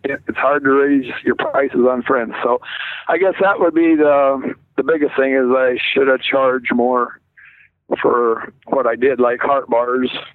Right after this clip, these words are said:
I don't know how many of them I did early on. If it didn't help the horse or something happened, I didn't charge 'em. I've shot a lot of horses for nothing. I used to buy some horses for experimental reasons, uh, just to try different things.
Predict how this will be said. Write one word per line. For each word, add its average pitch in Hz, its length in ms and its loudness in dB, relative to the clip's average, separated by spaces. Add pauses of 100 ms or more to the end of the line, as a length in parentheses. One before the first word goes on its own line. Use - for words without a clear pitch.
(220)
I 113 140 -4
don't 123 80 2
know 123 100 2
how 127 140 0
many 127 200 -2
of 117 100 0
them 120 140 0
I 131 160 0
did 123 340 0 (600)
early 123 260 4
on. 123 300 0
If 123 100 -2 (300)
it 110 140 -2
didn't 127 220 -2 (100)
help 123 260 -2
the 117 80 0
horse 123 340 0
or 117 220 2 (180)
something 123 220 -2
happened, 120 320 -2
I 113 60 0
didn't 113 240 -4
charge 117 320 0
'em. 123 180 -2 (400)
I've - 160 -2
shot 120 240 -2
a 123 40 2
lot 120 180 2
of 113 60 2
horses 113 360 -2
for - 80 -4
nothing. 110 360 -2 (400)
I 127 40 0
used 127 220 0
to 113 60 -12
buy 120 240 0
some 120 100 -4
horses 127 460 -2
for 190 100 -4
experimental 127 560 0
reasons, 120 480 2 (240)
uh, 117 220 0
just 131 160 -8
to - 200 -10
try 127 200 0
different 117 340 -4
things. 120 280 -2